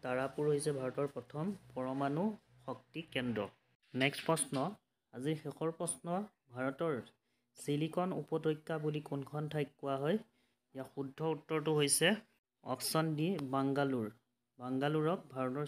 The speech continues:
চিলিকন উপত্যকা বুলি কোৱা হয়। ফ্ৰেণ্ডছসকল, আজিৰ ভিডিঅ'টোত ইমানেই আছিলে। ভিডিঅ'টো চাই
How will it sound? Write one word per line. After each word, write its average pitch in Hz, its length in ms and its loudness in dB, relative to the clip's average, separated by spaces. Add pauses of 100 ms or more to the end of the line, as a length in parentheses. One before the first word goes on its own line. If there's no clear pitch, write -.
চিলিকন 135 500 -2 (100)
উপত্যকা 135 680 -6
বুলি 131 220 2 (640)
কোৱা 117 260 -2
হয়। 104 140 -4 (180)
ফ্ৰেণ্ডছসকল, 139 500 -6 (260)
আজিৰ 123 220 -2
ভিডিঅ'টোত 143 320 0 (180)
ইমানেই 135 280 -2
আছিলে। 127 260 -4 (160)
ভিডিঅ'টো 123 400 -4
চাই 131 180 -2